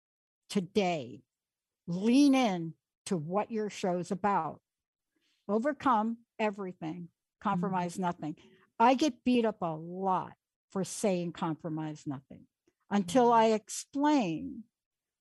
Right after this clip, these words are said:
Speaker 1: that even in the Johari window, compromise is in the middle and
Speaker 2: Mm-hmm.
Speaker 1: win-win is your ultimate goal. Help us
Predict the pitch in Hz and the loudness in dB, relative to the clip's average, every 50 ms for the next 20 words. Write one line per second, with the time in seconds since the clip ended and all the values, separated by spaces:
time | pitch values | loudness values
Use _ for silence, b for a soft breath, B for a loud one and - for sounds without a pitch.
0 | _ - 208 202 220 226 247 254 277 262 262 254 254 247 247 240 - 233 214 185 | _ 2 4 4 4 4 4 4 4 4 4 4 2 0 0 -2 -4 -4 -4 -2
1 | 220 202 202 196 196 196 190 185 190 196 190 185 185 175 170 160 160 175 175 _ | -2 -2 -4 -4 -6 -6 -8 -10 -10 -8 -6 -6 -6 -6 -6 -8 -10 -12 -16 _
2 | - - 208 202 202 - 226 220 196 190 185 185 180 175 202 185 - 190 180 180 | -10 -6 -4 -4 -4 -2 -2 -2 0 0 -2 -2 -4 -4 -8 -10 -8 -6 -6 -6
3 | 170 170 170 180 202 226 240 214 165 170 180 - _ _ _ _ _ - 190 190 | -6 -4 -4 -4 -2 -2 -2 -2 -4 -6 -8 -10 _ _ _ _ _ -4 -2 -2
4 | 175 170 165 185 196 208 208 202 185 190 208 214 214 214 196 175 156 151 165 170 | -2 -2 -2 0 0 0 0 -2 -2 -2 -2 0 0 0 -2 -4 -6 -6 -8 -10
5 | 165 - _ - 190 180 165 - 185 170 165 165 160 156 - - 175 165 165 - | -12 -14 _ -8 -8 -8 -8 -8 -6 -6 -4 -4 -6 -6 -8 -10 -10 -10 -10 -10
6 | - 165 156 156 170 - _ _ _ _ _ _ _ _ _ - 226 254 269 262 | -8 -8 -8 -8 -10 -14 _ _ _ _ _ _ _ _ _ 0 2 2 2 2
7 | - - 254 240 175 170 | 2 0 -2 -2 -2 -6